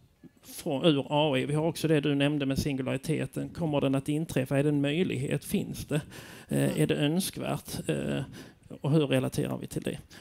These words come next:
Speaker 1: Och det är hela tiden tillbaka till det som jag säger, att var inte rädd. Det här är frågor, vi har genom hela historien mött frågor som har väckt rädslor.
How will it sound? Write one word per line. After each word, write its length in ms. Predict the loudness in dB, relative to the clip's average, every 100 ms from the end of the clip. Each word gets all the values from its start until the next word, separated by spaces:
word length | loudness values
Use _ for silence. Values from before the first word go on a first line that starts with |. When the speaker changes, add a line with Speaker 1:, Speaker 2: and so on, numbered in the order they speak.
| 0
Speaker 1:
Och 100 | 4
det 80 |
är 40 | 6
hela 240 | 6 4
tiden 240 | 8 6 6
tillbaka 400 | 2 0 0 2
till 100 | 2
det 100 | 0
som 160 | -2
jag 180 | -2 -2
säger, 260 | 0 0 0
att 260 | -2 -6 -18 -18 -4
var 140 | -2
inte 180 | 0 2
rädd. 340 | 2 2 -2 -10 -12 -20 -20 -14 -12 -14 -16
Det 200 | -2 4
här 240 | 6 6
är 200 | 4 4
frågor, 640 | 0 0 2 4 2 -2 -2
vi 120 | 0
har 300 | 2 2 0 2
genom 240 | 2 4
hela 220 | 4 4
historien 580 | 2 4 4 4 0 2
mött 320 | 0 0 -4 -8
frågor 460 | 2 4 4 2
som 200 | -2 -2
har 260 | 0 0 -2 -6 -14
väckt 380 | 0 2 2 -2
rädslor. 600 | -4 -2 -2 -2 -6 -6